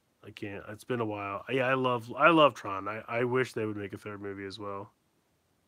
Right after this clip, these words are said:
Ionics Pokemon, yes, sadly, I do remember <laughs> those. They were not good. <laughs> There you go, Daft Punk minifigs. What is that guy's name? It's gonna drive me crazy.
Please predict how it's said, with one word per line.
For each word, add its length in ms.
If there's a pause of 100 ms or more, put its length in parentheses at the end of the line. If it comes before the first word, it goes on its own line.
(1400)
Ionics 460
Pokemon, 600
yes, 240
sadly, 400
I 120
do 180
remember 360
<laughs> 380
those. 200 (140)
They 220
were 100
not 260
good. 380 (3000)
<laughs> 340
There 180
you 120
go, 140
Daft 360
Punk 260
minifigs. 500
What 160
is 100
that 160
guy's 340
name? 260
It's 120
gonna 180
drive 240
me 100
crazy. 600